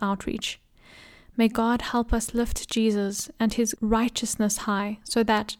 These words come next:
through his Holy Spirit, spiritual babies can be turned into teaching witnesses and point others, as Hebrews says, to look, quote, "forward to a city that has foundations,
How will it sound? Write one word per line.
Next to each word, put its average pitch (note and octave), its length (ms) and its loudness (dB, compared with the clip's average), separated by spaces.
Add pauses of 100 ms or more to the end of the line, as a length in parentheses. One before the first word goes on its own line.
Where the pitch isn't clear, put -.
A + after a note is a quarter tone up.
through B3+ 180 2
his B3 200 2
Holy A#3 300 4
Spirit, A3 580 2
spiritual B3+ 680 2
babies A3 540 2
can B3+ 340 0
be B3+ 120 0
turned G3+ 400 0
into G#3 200 0
teaching A#3+ 600 -2
witnesses G#3+ 720 -2
and A3 240 -2
point A#3+ 320 4
others, - 460 0 (280)
as - 300 -4
Hebrews B3 380 0
says, G3+ 460 0 (440)
to - 160 0
look, A3 420 4 (440)
quote, - 400 0 (500)
"forward G#3+ 720 4
to - 160 -2
a G#3 80 0
city A3+ 460 0
that G3+ 140 0
has G#3 260 -4
foundations, A3 800 0